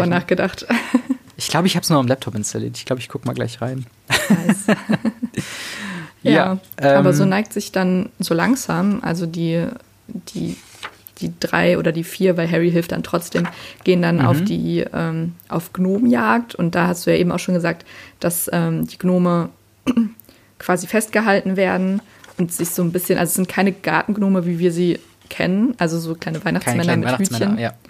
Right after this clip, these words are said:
Speaker 1: ja.
Speaker 2: äh, sondern so lederhautrige kleine Wesen
Speaker 1: <laughs>
Speaker 2: und, äh, die sich halt einfach irgendwie festhalten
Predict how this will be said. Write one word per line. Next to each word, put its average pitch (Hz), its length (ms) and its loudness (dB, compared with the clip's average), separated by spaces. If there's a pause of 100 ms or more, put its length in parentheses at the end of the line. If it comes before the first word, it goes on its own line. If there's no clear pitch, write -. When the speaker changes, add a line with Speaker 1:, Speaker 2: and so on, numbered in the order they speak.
(440)
Speaker 1:
ja. 180 100 4
Speaker 2:
äh, 180 40 2
sondern 180 260 4
so 175 140 0 (460)
lederhautrige 170 1080 4
kleine 160 600 -4 (160)
Wesen 202 580 2 (400)
Speaker 1:
<laughs> - 480 -6
Speaker 2:
und, 175 260 2
äh, 170 240 2
die 180 120 0
sich 175 220 -4
halt 165 120 2
einfach 180 240 0
irgendwie 175 260 0
festhalten 180 720 0